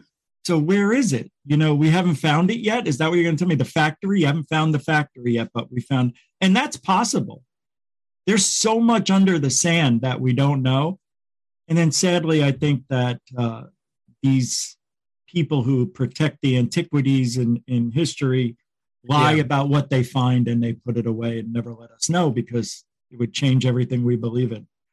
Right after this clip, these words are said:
Speaker 1: So, yeah, I think there's, and like Bob Lazar said, there's possible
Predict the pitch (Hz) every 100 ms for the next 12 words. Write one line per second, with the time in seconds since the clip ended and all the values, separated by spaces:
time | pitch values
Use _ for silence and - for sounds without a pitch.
0 | _ _ _ _ _ _ _ - 160 147
1 | 175 143 143 190 190 180 160 131 - -
2 | _ _ _ _ - 151 147 135 156 156
3 | 147 131 143 147 143 135 120 127 120 -
4 | 139 131 131 117 127 120 110